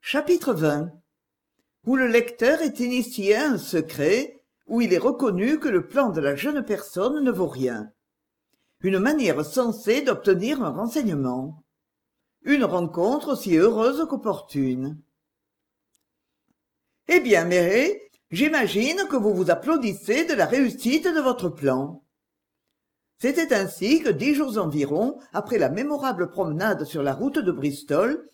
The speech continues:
Mistress Peters parlait à sa fille.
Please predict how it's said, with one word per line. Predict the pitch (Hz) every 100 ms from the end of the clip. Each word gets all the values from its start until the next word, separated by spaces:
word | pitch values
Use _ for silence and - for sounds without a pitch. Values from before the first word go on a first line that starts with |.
| _ _ -
Mistress | 254 - 320 -
Peters | 202 190 170 226 -
parlait | - 160 196 -
à |
sa | 185 175
fille. | - 131 127 127 135